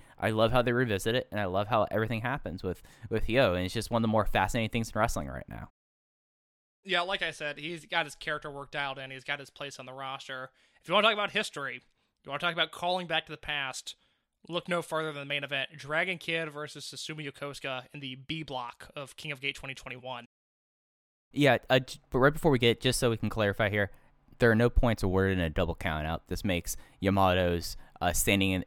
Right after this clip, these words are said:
Speaker 1: in the tournament just insane 'cause he has a, he has a time limit draw and a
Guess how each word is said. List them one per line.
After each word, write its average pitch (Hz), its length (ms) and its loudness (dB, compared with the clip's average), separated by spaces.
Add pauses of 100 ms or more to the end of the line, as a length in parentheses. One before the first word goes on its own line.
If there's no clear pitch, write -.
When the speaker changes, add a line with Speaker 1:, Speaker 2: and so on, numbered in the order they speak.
Speaker 1:
in 90 100 -4
the 85 40 -2
tournament 82 340 -2
just - 200 -6
insane 85 340 -2
'cause 87 80 -12
he 82 60 -4
has 76 100 -6
a, 80 240 0
he 110 80 0
has 85 180 2
a 107 60 -4
time 98 240 0
limit 90 200 0
draw 85 360 4 (160)
and 85 300 0 (100)
a 80 320 -2